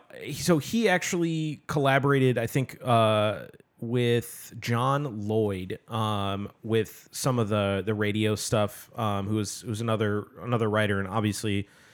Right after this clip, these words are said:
a big influence on the, the Hitchhiker's Guide stuff. Um, and then, you know, he's, he, he did all sorts of things. Obviously, there's, he, he writ mul-, writ.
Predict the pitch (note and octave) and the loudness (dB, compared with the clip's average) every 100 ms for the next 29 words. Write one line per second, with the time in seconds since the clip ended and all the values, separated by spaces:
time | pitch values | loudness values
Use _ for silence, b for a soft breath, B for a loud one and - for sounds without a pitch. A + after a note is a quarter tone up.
0 | b b A#2 B2+ A#2 G#2 A2+ G#2 - G#2+ | b b -2 0 0 -2 -4 -4 -2 -2
1 | G2+ G2 G2 - A2 A2 - G#2+ G#2 F#2+ | -2 -2 -4 -4 -2 -2 -2 -4 -4 -6
2 | A2+ G2+ F#2 - G#2 F#2 - _ b b | -2 -2 -4 -6 -6 -8 -10 _ b b
3 | b b C3+ C3 B2+ A#2 G#2 G2+ E2+ - | b b 0 4 4 4 0 -6 -12 -20
4 | _ _ _ _ - - E3+ E3+ F3+ E3+ | _ _ _ _ -20 0 6 8 8 6
5 | D#3+ D#3+ B2+ D3 C#3 - - D3+ G#1 B2 | 4 6 6 4 0 -4 -14 -16 -14 -4
6 | E3 F3 D#3 C#3+ - A#2+ - F#2 F#2 F#2+ | 2 6 6 6 4 -2 -2 -8 -8 -4
7 | B2 A#2 B2 A2 A2 G#2 - A#2 F2+ A2+ | -2 0 2 2 2 -2 -8 -12 -8 -4
8 | A2+ G2 A2+ A#2 - B2+ - _ - F#2 | -2 -2 -2 -2 -4 -18 -18 _ -14 -14
9 | - F2 F2+ | -10 -10 -10